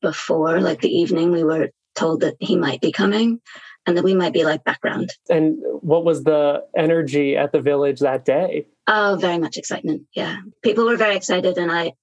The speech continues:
Speaker 1: mm, do I say this? I'm not sure.
Speaker 2: You have to say it. <laughs>
Speaker 1: I don't care. I don't know if that was a, like, I'm gonna not care, like, strategically not care, 'cause I don't wanna care, or if I really didn't. I don't know.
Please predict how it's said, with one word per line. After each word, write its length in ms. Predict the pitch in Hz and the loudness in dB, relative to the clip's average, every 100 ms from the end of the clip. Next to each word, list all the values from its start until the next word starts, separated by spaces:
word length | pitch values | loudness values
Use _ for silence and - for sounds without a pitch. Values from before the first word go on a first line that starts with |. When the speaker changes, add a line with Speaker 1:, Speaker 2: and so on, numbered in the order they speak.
| _ | _
Speaker 1:
mm, 400 | 196 - 151 143 151 _ | -4 0 0 -2 -6 _
do 100 | - | -6
I 80 | 156 | -6
say 200 | 160 208 | -4 -2
this? 220 | - 208 156 | -2 -2 -2
I'm 80 | 160 | -2
not 180 | 147 | -2
sure. 300 | - - - - | -2 -2 -4 -2
Speaker 2:
You 120 | 147 | 0
have 220 | 143 151 | 0 0
to 80 | 156 | -4
say 360 | - 147 135 143 - - - | -2 0 0 -2 -6 -12 -2
it. 420 | 233 202 - 165 - | 0 0 -2 -6 -4
<laughs> 40 | |
Speaker 1:
I 100 | - | -2
don't 120 | 226 202 | -2 0
care. 220 | 185 185 - _ _ - 208 - _ | -2 -2 -8 _ _ -14 -14 -16 _
I 100 | - | -2
don't 140 | 269 277 | 0 0
know 140 | 247 | 0
if 80 | 240 | 0
that 140 | 240 | 0
was 180 | 214 208 | 0 0
a, 140 | 202 196 | 0 0
like, 220 | 190 - - _ | -2 -4 -10 _
I'm 80 | 196 | 0
gonna 160 | 185 | 2
not 280 | 170 170 170 - | 0 0 -2 -4
care, 380 | 170 165 170 - | -4 -2 -2 -4
like, 180 | - 175 | -2 -2
strategically 600 | - - - 180 196 247 | 0 -2 0 0 0 0
not 200 | 254 254 - | 0 -2 -2
care, 220 | 277 285 | -2 0
'cause 160 | 240 | 0
I 80 | 226 | 2
don't 200 | 220 214 | 2 0
wanna 300 | 190 196 196 | 0 0 0
care, 300 | 202 262 277 - | 0 0 0 -2
or 100 | 214 | 0
if 120 | 202 | 0
I 80 | 185 | 0
really 340 | 180 165 - - | 0 0 0 -2
didn't. 220 | - - | -2 -2
I 120 | - | -2
don't 120 | 202 214 | 0 -2
know. 260 | 208 202 | -4 -6